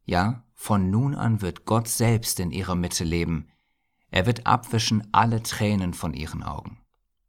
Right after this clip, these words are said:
Es wird kein Leid, keine Klage, keine Schmerzen und keinen Tod mehr geben. Damit all das aber geschehen kann, braucht es noch ein weiteres zwingend nötiges Wunder,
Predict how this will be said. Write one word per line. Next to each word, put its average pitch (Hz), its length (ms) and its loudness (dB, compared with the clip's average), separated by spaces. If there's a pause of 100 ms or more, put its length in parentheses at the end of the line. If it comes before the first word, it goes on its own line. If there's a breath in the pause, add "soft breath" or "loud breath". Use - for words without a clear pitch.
(140)
Es - 220 -2
wird 123 220 -4
kein 95 400 0
Leid, 90 480 -2
keine 113 340 2
Klage, 104 640 0 (320 soft breath)
keine 120 340 0
Schmerzen 104 720 0 (300 soft breath)
und - 220 -10
keinen 95 420 0
Tod - 340 -6
mehr 80 120 -6
geben. - 380 -12 (1400)
Damit 80 400 -4
all 110 220 4
das 110 300 2
aber 90 200 0
geschehen 85 480 -2
kann, 104 360 -6 (400)
braucht - 380 4
es - 160 0
noch 117 160 -2
ein 101 240 0
weiteres 104 680 0
zwingend 127 680 -2
nötiges 107 600 0
Wunder, 90 440 -2